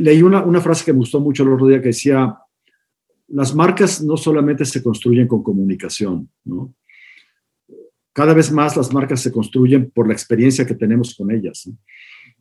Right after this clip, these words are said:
Y, y ahí es donde viene la congruencia, ¿no? Y es donde viene que si tenemos una promesa o tenemos una comunicación, pues, como decías hace rato, walk the talk, o sea, cheap is talk, no, no, no, te, te,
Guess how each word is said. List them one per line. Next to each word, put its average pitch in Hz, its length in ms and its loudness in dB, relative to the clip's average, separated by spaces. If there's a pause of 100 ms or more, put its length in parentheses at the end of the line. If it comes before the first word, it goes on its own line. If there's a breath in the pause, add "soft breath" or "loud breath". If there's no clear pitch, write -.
(140)
Y, 104 460 0
y 120 40 0
ahí 123 100 6
es 147 80 2
donde 143 180 2
viene 135 320 2
la 117 160 -2
congruencia, 117 680 -2
¿no? 110 240 -2
Y 113 100 0
es 104 140 -6
donde 107 260 0
viene 113 340 0
que 98 440 -4
si - 200 -16
tenemos 123 360 -2
una 123 180 -2
promesa 113 460 -2
o 101 80 -6
tenemos 110 560 -8 (160)
una 117 240 -4
comunicación, 117 920 -4 (800)
pues, - 420 -4 (120)
como 127 180 0
decías 170 260 0
hace 143 140 -2
rato, 185 220 0
walk 175 240 2
the 160 80 0
talk, 143 380 0
o 98 100 -12
sea, 104 360 -6 (200)
cheap 131 220 -6
is 120 120 -6
talk, 127 320 -2
no, 113 320 -2
no, 117 240 -4
no, 120 220 -6 (400)
te, 131 120 -10
te, 123 200 -18